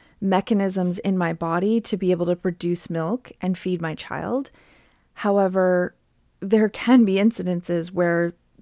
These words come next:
for some reason that gets disrupted,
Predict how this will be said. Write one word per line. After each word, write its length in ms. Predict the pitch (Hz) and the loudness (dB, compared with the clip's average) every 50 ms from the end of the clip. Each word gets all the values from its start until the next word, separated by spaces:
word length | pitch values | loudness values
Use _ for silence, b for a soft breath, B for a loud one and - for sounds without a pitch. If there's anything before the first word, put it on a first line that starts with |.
| _ _ _ _ _ - - | _ _ _ _ _ -20 -12
for 140 | - - 214 | -6 -4 -4
some 500 | 190 - - - - 202 220 208 196 185 | -4 -4 -2 0 2 2 4 2 2 2
reason 440 | 185 202 214 226 202 - 170 170 170 | 2 2 2 0 0 -2 -4 -4 -4
that 180 | 175 180 185 - | -4 -4 -4 -4
gets 240 | 165 160 - - | -6 -8 -8 -8
disrupted, 680 | - - 175 - - - 170 165 - - 240 269 285 311 | -10 -10 -10 -8 -8 -8 -8 -8 -4 -2 0 0 0 -2